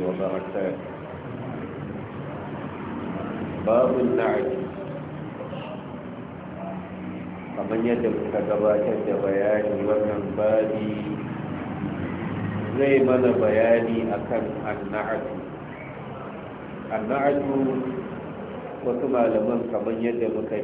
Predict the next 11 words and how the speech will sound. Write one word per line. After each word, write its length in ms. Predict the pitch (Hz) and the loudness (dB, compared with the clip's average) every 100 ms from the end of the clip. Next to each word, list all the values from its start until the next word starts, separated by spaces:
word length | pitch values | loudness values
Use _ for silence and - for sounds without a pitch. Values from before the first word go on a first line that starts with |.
| 101 | -2
ce, 240 | 117 107 98 | -2 -2 -2
sukan 340 | 123 117 110 101 90 | -4 -2 -2 -4 -2
ce 160 | 120 107 | -2 0
masa 480 | 110 107 107 92 95 | 0 -2 -2 -2 -4
asifa. 400 | - - - - - - - - - - - - - - - - - - - - - - - - 95 - - - - - | -4 -4 -4 -4 -8 -12 -14 -16 -16 -16 -16 -16 -16 -16 -16 -16 -16 -16 -16 -16 -16 -16 -14 -14 -14 -14 -16 -16 -16 -6
Akan 300 | 110 117 107 | -2 0 -2
samu 360 | 104 104 101 107 | 0 0 2 0
annatu 800 | 113 107 98 110 123 127 127 - 123 | -2 -2 -2 -2 0 0 0 0 2
wal 280 | 113 120 | 4 4
man'ut 720 | 117 113 104 98 120 143 151 - - - - - - - - - - - - - - - - - - - - | 4 2 0 0 2 4 4 4 0 -2 -4 -6 -8 -8 -8 -8 -8 -8 -8 -8 -8 -8 -10 -10 -10 -10 -4
ko 160 | 117 | 2